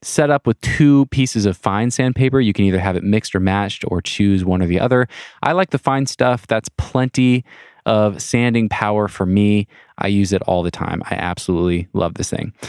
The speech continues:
So check it out. Go to chalk cartel dot com to pick up your very own taco skin sander from Crux.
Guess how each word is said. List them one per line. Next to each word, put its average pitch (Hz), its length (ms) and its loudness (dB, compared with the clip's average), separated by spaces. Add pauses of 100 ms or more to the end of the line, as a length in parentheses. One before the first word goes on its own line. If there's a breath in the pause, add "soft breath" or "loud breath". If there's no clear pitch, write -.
So 160 140 0
check 190 180 0
it 214 60 0
out. 220 200 2
Go 123 100 0
to 120 80 2
chalk - 440 0
cartel 143 460 -2
dot 120 240 -2
com 190 400 0 (260 loud breath)
to - 80 -2
pick - 280 -2
up 143 200 0
your 123 200 2
very 120 520 0
own 107 320 0 (100)
taco 147 600 -2
skin - 580 -2
sander 92 600 -2
from 90 460 -2 (180)
Crux. - 540 -4